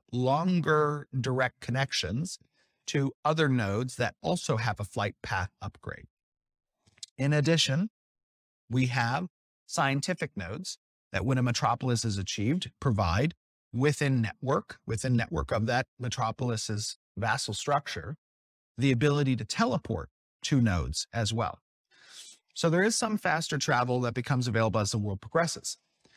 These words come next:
So the intended leveling progression experience will start out different than it likely ends, right? When the world is new, when things are fresh, when there's not much nodes or,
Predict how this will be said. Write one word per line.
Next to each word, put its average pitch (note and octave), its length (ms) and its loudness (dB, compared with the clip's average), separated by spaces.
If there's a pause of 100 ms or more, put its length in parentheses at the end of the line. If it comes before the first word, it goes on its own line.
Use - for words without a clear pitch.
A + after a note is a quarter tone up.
(240)
So - 180 2
the E3 120 4
intended A3 560 2
leveling D#3+ 560 4
progression B2 540 2
experience A2+ 840 2 (280)
will C#3 220 2
start E3 500 2 (100)
out G3+ 260 0 (140)
different A3+ 520 0
than C#3+ 160 0
it - 140 -4
likely B2+ 600 0 (100)
ends, A2+ 720 -2 (380)
right? B2+ 320 0 (500)
When D3 200 0
the D3 80 2
world D3+ 440 4
is C3+ 180 0
new, D3 420 2
when C#3 260 2
things D3+ 320 2
are A#2+ 100 2
fresh, D3 520 0
when B2+ 140 0
there's B2 180 -2
not C#3 300 0
much D3 320 0
nodes C3+ 680 0
or, B2 300 0